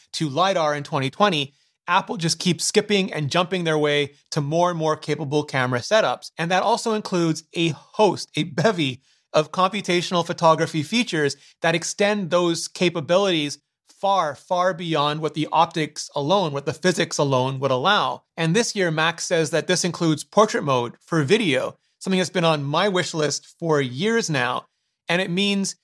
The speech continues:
using the computational photography system, the simulated lens models and depth of field effect,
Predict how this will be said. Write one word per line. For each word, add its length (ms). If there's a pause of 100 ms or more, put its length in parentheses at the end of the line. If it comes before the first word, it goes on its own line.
(160)
using 400
the 80
computational 760
photography 560
system, 460 (280)
the 80
simulated 600
lens 380
models 460
and 200
depth 260
of 120
field 360
effect, 480